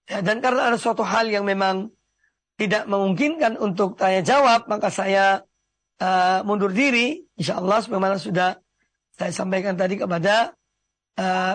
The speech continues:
pembawa acara, maka insyaallah kita, eh, tanya jawab insyaallah pada pertemuan yang,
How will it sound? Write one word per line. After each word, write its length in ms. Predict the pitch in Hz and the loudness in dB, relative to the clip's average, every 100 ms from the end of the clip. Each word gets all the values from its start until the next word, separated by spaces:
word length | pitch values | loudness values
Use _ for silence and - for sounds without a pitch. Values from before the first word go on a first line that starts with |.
| - | -2
pembawa 320 | 190 185 190 | -2 0 0
acara, 560 | - 185 214 262 285 - _ _ _ _ _ - | 0 2 4 4 2 -2 _ _ _ _ _ -2
maka 140 | 208 226 | 0 0
insyaallah 720 | 196 226 208 240 269 - - _ _ _ | -2 0 2 4 2 -2 -10 _ _ _
kita, 640 | 226 185 214 208 208 214 _ | -8 0 2 4 2 -2 _
eh, 180 | - 190 214 | -6 -4 0
tanya 240 | 226 240 | 2 2
jawab 320 | 180 254 269 | 2 0 2
insyaallah 400 | 233 214 233 226 | 0 2 2 0
pada 240 | - 190 202 | 0 -2 -2
pertemuan 480 | 208 196 196 208 | -2 -2 0 0
yang, 320 | 196 185 226 | 2 0 -2